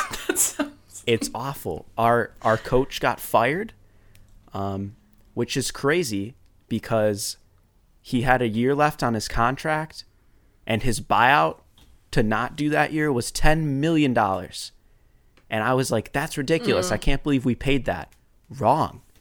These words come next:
Speaker 2: The athletic director made a press release, and he said, "In order to, like, not affect university budgets, f-, private philanthropic donations were sought out to cover the expense." Two donors covered the ten million dollar buyout.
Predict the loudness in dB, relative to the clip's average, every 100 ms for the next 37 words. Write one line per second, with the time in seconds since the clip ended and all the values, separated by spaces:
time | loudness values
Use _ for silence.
0 | _ _ 2 2 4 2 2 0 -2 -2
1 | -2 0 -2 0 -2 -2 -2 -2 -2 -6
2 | -12 -20 _ _ _ -2 0 4 4 4
3 | 2 2 2 0 0 2 2 2 0 0
4 | 0 -2 -2 -2 0 0 -2 -2 -4 0
5 | 2 2 0 -4 -8 -12 -20 _ _ _
6 | -20 -20 -20 0 8 10 10 6 0 -4
7 | -16 2 6 6 2 2 2 4 -2 0
8 | 0 2 0 0 -2 -2 -6 -2 2 2
9 | 2 -2 -4 -4 -2 -2 -4 -4 -4 -4
10 | -4 -6 -12 -14 -18 _ _ _ -4 2
11 | 4 4 6 6 6 2 -2 -6 -2 0
12 | 2 0 0 4 6 6 4 4 4 4
13 | 4 4 4 2 0 0 -4